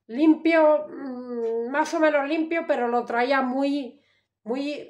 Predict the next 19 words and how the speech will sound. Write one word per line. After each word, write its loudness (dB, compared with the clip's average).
de-, -4
enredado. -2
Entonces -8
había -4
que -2
lavárselo, -2
darle -2
su -10
mascarilla -4
y -8
tal, -6
y -6
desenredárselo -4
bien, -10
y -10
le -8
ha -8
quedado -8
así. -16